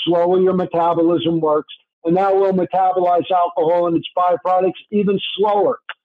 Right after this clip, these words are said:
So just because you stop drinking for a long period of time doesn't mean that you, that alcoholism goes backwards. It doesn't. It keeps on progressing. No matter when you pick up a drink again, you're gonna be right at the same place when you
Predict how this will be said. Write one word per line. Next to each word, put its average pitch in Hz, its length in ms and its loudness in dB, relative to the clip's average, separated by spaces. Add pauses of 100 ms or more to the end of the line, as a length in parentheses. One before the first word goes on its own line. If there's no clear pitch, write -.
(120)
So 135 180 -2
just 196 220 0
because 220 300 0
you 190 80 0 (100)
stop 202 320 -2
drinking 190 420 0
for 160 160 2
a 160 60 2
long 190 300 2
period 185 480 2
of 175 120 -2
time 156 380 -2 (340)
doesn't 190 380 2
mean 190 300 2
that 170 240 0
you, 165 180 -2 (240)
that 156 160 -2
alcoholism 170 880 2
goes 160 320 2
backwards. - 560 -2 (180)
It 139 240 -8
doesn't. 147 400 0 (280)
It 131 200 -4
keeps 208 320 0
on 180 220 0
progressing. 160 720 -2 (400)
No 143 100 -4
matter 165 260 2
when 185 280 2
you 220 80 2
pick 214 300 -2
up 214 160 -2
a 196 60 2
drink 190 320 0
again, 165 400 0 (240)
you're 147 120 -2
gonna 170 160 2
be 151 160 2
right 185 280 2
at 220 140 0
the 165 80 -6 (100)
same 196 320 0
place 196 320 0
when 180 160 0
you 165 120 2